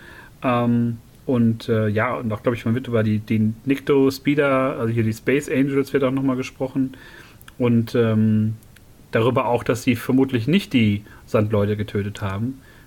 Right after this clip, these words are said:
weil die Sandleute eigentlich zu krass wären für so eine Motorradgang. Ähm, das schwebt noch so ein bisschen im, im Raum natürlich. Und, ähm, ja, letztendlich, die beiden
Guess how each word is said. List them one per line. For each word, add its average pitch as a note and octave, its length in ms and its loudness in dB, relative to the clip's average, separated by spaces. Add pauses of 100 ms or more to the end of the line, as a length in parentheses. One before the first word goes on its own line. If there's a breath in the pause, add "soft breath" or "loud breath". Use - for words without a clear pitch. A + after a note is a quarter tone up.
(140)
weil A2 140 2
die G#2+ 60 0
Sandleute A2+ 480 0
eigentlich A2 320 -2
zu B2 380 -6
krass - 360 -4
wären D3 320 2
für C#3 160 -4
so C3 100 0
eine C3 120 4
Motorradgang. C3+ 680 0 (720 loud breath)
Ähm, G#2+ 560 2
das A#2 180 0
schwebt D#3+ 300 0
noch F3+ 140 2
so F#3 120 -2
ein E3 60 0
bisschen F3 340 0
im, D#3 260 -2
im D3 160 -2
Raum C3 360 2
natürlich. E3+ 640 0 (580 loud breath)
Und, B2+ 580 4
ähm, A#2 440 4 (500)
ja, A2 240 0 (100)
letztendlich, B2+ 720 0
die A#2+ 60 -4
beiden A#2+ 420 2